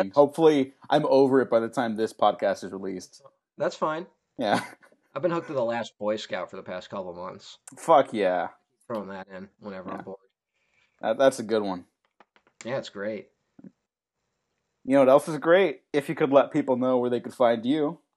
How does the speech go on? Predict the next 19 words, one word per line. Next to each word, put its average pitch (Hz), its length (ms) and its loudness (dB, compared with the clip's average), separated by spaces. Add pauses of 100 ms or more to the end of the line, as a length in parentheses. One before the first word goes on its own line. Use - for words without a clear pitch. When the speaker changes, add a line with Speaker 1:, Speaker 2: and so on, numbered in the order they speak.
(200)
Speaker 2:
on 117 180 -4
the 117 80 -2
internet, 131 440 -2 (340)
not 113 180 -2
in 113 60 -8
real 104 180 -2
life. 101 300 0 (500)
Speaker 1:
I'm 135 200 -6
at 135 140 -8
Emperor 127 400 -6
O 131 120 0
T 131 200 -10
N 120 400 -6
at 110 180 -10
twitter 120 360 -6
dot 110 200 -6
com 113 440 -8
and 104 160 -8
YouTube. 104 560 -10